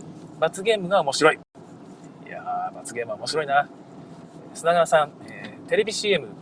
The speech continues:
コロコロコミック、ぜひやってほしい」。本当にね、えー、やってほしいですよね。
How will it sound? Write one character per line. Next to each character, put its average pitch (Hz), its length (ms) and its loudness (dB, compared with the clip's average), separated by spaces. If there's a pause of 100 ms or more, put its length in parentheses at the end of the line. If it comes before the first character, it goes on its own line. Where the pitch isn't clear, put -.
(380)
コ 175 60 0
ロ 196 100 0
コ 208 100 2
ロ 202 100 6
コ 196 120 0
ミ 175 120 2
ッ - 20 -16
ク、 - 140 -20 (140)
ぜ 170 100 -4
ひ 170 100 0
や 139 60 4
っ - 40 -2
て - 100 -10
ほ 117 60 -8
し 120 160 -6
い」。 101 60 -20 (120)
本 175 120 -8
当 190 100 0
に 185 60 -4
ね、 180 240 0 (460)
え 135 300 4
ー、 - 20 0
や 123 80 0
っ - 20 -10
て - 100 -6
ほ 131 60 -4
し - 100 -10
い - 20 -10
で 101 60 -12
す - 80 -14
よ 80 80 -20
ね。 117 360 -10